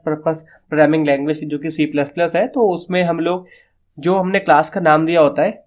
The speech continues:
हम वही फंक्शन का नाम भी देते हैं, तो उसे हम बोलते हैं कंस्ट्रक्टर। But यहाँ पे आपको एक्सटेंसिवली कंस्ट्रक्टर कीवर्ड का यूज़ करना पड़ता है। So यहाँ मैं लिखूँगा कंस्ट्रक्टर and then इसके बाद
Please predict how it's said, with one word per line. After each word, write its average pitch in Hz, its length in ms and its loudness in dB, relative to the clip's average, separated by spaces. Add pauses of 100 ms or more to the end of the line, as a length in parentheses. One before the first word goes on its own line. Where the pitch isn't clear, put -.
(100)
हम 170 240 0
वही 165 240 0
फंक्शन 170 440 0
का 180 60 0
नाम 156 220 2
भी 160 80 -2
देते 147 260 0
हैं, 180 80 -4
तो 175 100 -6
उसे 160 160 -6
हम 170 120 -4
बोलते 143 260 -2
हैं 156 120 -2
कंस्ट्रक्टर। 170 600 -2 (320)
But 185 140 4
यहाँ 196 320 2
पे 226 120 2
आपको 170 380 0
एक्सटेंसिवली 190 640 -4
कंस्ट्रक्टर 185 580 -2
कीवर्ड 160 380 2
का 170 100 -2
यूज़ 156 240 2
करना 135 180 -2
पड़ता 113 300 -8
है। 110 160 -10 (360)
So 202 80 0
यहाँ 196 240 4
मैं 233 140 2
लिखूँगा 214 320 2
कंस्ट्रक्टर 196 680 -4 (1400)
and 175 240 -2
then 240 200 0
इसके 220 280 -6
बाद 170 380 0